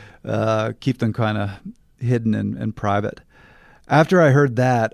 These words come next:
I actually keep a little book that travels to every race with me. And I keep, so I have season assessments of the, like, last twenty years. Um, and, and that just goes everywhere with me. It's the same thing. I look back and just go,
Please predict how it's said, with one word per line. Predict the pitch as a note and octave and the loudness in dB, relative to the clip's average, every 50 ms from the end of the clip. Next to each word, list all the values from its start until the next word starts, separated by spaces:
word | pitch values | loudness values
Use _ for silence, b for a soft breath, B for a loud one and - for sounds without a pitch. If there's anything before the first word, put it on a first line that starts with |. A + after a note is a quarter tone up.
| - - | -4 -2
I | A2+ A#2+ B2 | 0 0 2
actually | B2+ B2 A#2+ A#2 - - A2+ G#2+ | 2 2 0 0 -2 -4 -4 -4
keep | G#2 - - B2+ A#2+ - | -4 -4 -4 -4 -4 -2
a | |
little | G#2+ A2 A2+ A2 G#2+ G2+ | -2 -2 0 0 -2 -2
book | G2 G2+ A2+ G#2+ G2+ F#2+ - - | -4 -2 -2 -2 -2 -4 -6 -8
that | - G2+ | -12 -10
travels | - - G#2+ G#2 G#2 G#2 G2+ F#2+ - | -6 -4 -2 -2 -2 -2 -4 -6 -6
to | G#2 | -6
every | G#2 G2+ G#2 G2 | -6 -6 -6 -6
race | F#2 F#2 F#2+ F#2+ G2 - - | -6 -4 -6 -6 -8 -10 -12
with | G#2+ F#2+ - | -14 -14 -14
me. | - - - - - _ _ _ b b b b b b b b b b b | -16 -16 -14 -16 -18 _ _ _ b b b b b b b b b b b
And | - G#2+ G2 G2 F#2+ F#2+ F#2 F2+ - | -8 -6 -4 -4 -4 -4 -4 -6 -6
I | - G#2 G#2 G#2 G2+ G#2 G2+ G#2 G2+ G2+ G2+ G2 G2 - - - | -4 -4 -2 -2 -2 -2 -2 -2 -2 -2 -4 -6 -8 -12 -20 -20
keep, | - - - A2+ G#2+ G#2+ - - - - B B B B B B B B B _ | -12 -6 -4 -4 -4 -4 -6 -8 -18 -20 B B B B B B B B B _
so | - - G#2 | -10 -6 -4
I | G2 G2+ G#2+ | -2 -2 -2
have | A2 G#2+ G2 G2+ | -2 -4 -6 -8
season | - - - A#2 A2 G2+ G2+ F#2+ | -10 -10 -8 -8 -8 -8 -8 -10
assessments | F#2+ F#2 - - G2+ G2+ G2 - G2+ G2 F2+ - | -10 -8 -8 -6 -6 -6 -6 -6 -8 -8 -8 -8
of | F#2 F2 | -8 -8
the, | F2+ | -8
like, | F2 F2+ F#2 G2 G2 F#2+ - | -8 -10 -10 -10 -10 -10 -10
last | F2+ E2 F2+ - - - | -10 -10 -10 -12 -14 -18
twenty | - - - G2 F#2 F2 | -14 -10 -8 -8 -8 -8
years. | E2+ F2 F#2 E2+ - - G1+ - - - - _ b b b b b b b b b b b b b | -8 -8 -8 -8 -10 -10 -12 -14 -16 -18 -18 _ b b b b b b b b b b b b b
Um, | - F#2+ F2+ F2+ F2+ F2 E2+ E2+ E2+ - - - | -8 -6 -6 -4 -4 -4 -6 -6 -8 -12 -12 -12
and, | A2 G2+ G2 | -10 -10 -8
and | - - G2+ G2 | -8 -6 -6 -4
that | G2 G2 G2+ - | -4 -6 -6 -8
just | - G2 F2+ - - | -8 -10 -10 -10 -8
goes | - F2 E2 D#2+ | -6 -6 -6 -6
everywhere | F#2 D#2+ D#2 E2 F2 E2+ D#2+ D#2+ | -6 -6 -8 -8 -10 -10 -10 -12
with | - - - | -12 -10 -8
me. | F#2+ F#2 | -8 -8
It's | F2 E2+ | -8 -8
the | - G2 | -8 -8
same | - - G#2+ G2 G2 F2 | -6 -4 -4 -4 -4 -6
thing. | - F#2+ F2 E2 E2+ | -6 -8 -8 -8 -8
I | E2+ F#2 F#2 | -6 -6 -4
look | G2 G2+ F#2+ - - | -4 -6 -6 -6 -6
back | F#2 F2 E2+ E2+ E2+ - - | -6 -4 -4 -6 -8 -10 -12
and | F2+ | -16
just | E2+ F#2 E2+ - - | -16 -18 -20 -20 -20
go, | D#2 D2+ - - | -20 -20 -20 -20